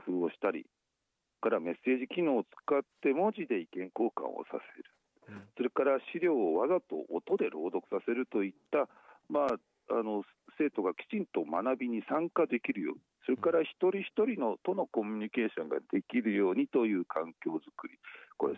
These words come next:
Speaker 1: 先生側が結構新しいノウハウを覚えなきゃいけないところがあります。
Speaker 2: はい、はい。
Speaker 1: からもう一つ、公立の小中学校に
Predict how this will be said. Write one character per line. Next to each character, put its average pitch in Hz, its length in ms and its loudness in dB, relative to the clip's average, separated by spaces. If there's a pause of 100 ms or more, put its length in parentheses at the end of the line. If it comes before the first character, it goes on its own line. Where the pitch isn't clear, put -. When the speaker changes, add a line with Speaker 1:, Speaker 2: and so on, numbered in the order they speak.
Speaker 1:
先 80 380 -2
生 101 220 6
側 113 280 4
が 113 160 0
結 110 220 -4 (160)
構 117 360 2 (380)
新 110 420 -2
し 117 80 -8
い - 20 -2
ノ 95 140 0
ウ - 20 -4
ハ - 100 -2
ウ 80 40 2
を 78 180 0
覚 110 140 0
え - 40 0
な 156 80 -2
き - 80 -4
ゃ 76 40 -2
い 71 40 -4
け 135 100 -6
な 127 100 -12
い - 60 -12
と - 120 -14
こ - 80 -2
ろ 127 80 4
が 87 80 -4
あ - 20 -14
り - 40 -18
ま - 60 -20
す。 - 60 -20
Speaker 2:
は - 60 -20
い、 - 20 -20
は - 60 -16
い。 - 40 -20 (840)
Speaker 1:
か 127 100 0
ら 127 80 2
も 156 140 2
う 185 40 0
一 139 200 -2
つ、 160 280 0
公 147 140 2
立 180 180 -2
の 214 60 2
小 208 200 2
中 208 180 -2
学 214 180 0
校 - 160 0
に 110 140 -2